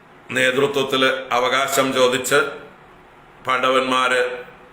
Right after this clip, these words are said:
ഹസ്തിനപുരത്തിൽ വന്നതായിട്ടുള്ള സന്ദർഭത്തിൽ ഈ പാണ്ഡവന്മാർക്ക് പാതിരാജ്യം കൊടുക്കണമെന്ന്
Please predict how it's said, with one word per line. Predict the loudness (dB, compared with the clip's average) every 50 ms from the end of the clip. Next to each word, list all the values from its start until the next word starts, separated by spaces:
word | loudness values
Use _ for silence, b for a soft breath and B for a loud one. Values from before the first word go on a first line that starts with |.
| -20 -20 -20 -20 -20 -20 -20 -20 -20 -20 -20 -20 -20 -20 -20 -20 -20 -20 -20 -16 -8 -4
ഹസ്തിനപുരത്തിൽ | -4 -2 0 0 0 0 2 0 0 0 0 0 0 0
വന്നതായിട്ടുള്ള | 0 0 2 2 2 2 2 2 0 0 0 0
സന്ദർഭത്തിൽ | 0 0 0 0 0 0 2 2 0 0 -2 -4 -4 -6 -12 -16 -20 -20 -20 -20 -20 -20 -20 -20 -20 -20 -20 -20 -20 -20 -20 -20 -20 -20 -20 -20 -20 -20 -20 -20 -20 -20 -20 -20 -20 -20 -20 -14 -8
ഈ | -6 -4 -2
പാണ്ഡവന്മാർക്ക് | 0 0 0 0 2 2 2 2 2 2 2 0 0 0 -2 -2
പാതിരാജ്യം | 0 2 2 2 2 2 2 2 2 0 -2 -2 -2 -2 -2 0
കൊടുക്കണമെന്ന് | -2 -2 -2 0 0 0 0 0 0 0 0 0 2 0 0